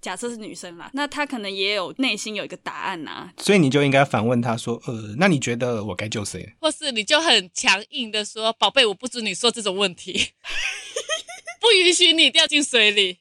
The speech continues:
Speaker 2: 掉进水里应该也是我，不是你这样子。
Speaker 1: 救命啊！今天怎么是一个鸡皮疙瘩的集数？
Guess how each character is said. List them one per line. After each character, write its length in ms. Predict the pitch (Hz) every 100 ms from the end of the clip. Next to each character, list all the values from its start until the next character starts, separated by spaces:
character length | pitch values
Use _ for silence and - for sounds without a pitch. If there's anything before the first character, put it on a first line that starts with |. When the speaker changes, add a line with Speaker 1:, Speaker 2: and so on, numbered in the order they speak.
| _
Speaker 2:
掉 120 | 240
进 80 | 247
水 220 | - 175
里 80 | 156
应 40 | 160
该 120 | 170
也 80 | 127
是 100 | 156
我， 240 | 113 95
不 100 | 92
是 140 | 151
你 160 | 131 104
这 80 | 104
样 160 | 101
子。 80 | 90 - -
Speaker 1:
救 80 | 523 440 440
命 60 | 381
啊！ 80 | 320
今 160 | 320
天 160 | 403 415
怎 80 | 320
么 80 | 285
是 160 | 370
一 60 | 330
个 120 | 294
鸡 240 | 294 320 339
皮 180 | 285
疙 180 | 254 277
瘩 200 | 277 277
的 160 | 285 262
集 200 | 233 269
数？ 200 | -